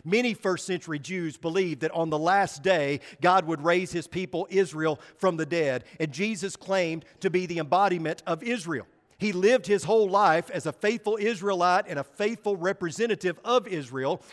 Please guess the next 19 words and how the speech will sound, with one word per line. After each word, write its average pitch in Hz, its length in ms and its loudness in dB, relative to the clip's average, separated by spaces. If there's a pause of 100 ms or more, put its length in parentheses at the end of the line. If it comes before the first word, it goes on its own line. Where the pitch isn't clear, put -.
He 185 120 0
lived 190 180 0
his 165 140 -6
whole 226 200 0
life 185 300 2 (180)
for 190 100 2
his 175 140 0
whole 175 240 0
people, 175 540 -2 (120)
and 160 80 -6
he 165 80 -2
died 214 300 2
on 196 80 0
behalf 165 480 0 (140)
of 160 100 -2
his 143 160 -6
whole 139 180 -6
people. 131 380 -12 (320)
So, 208 240 0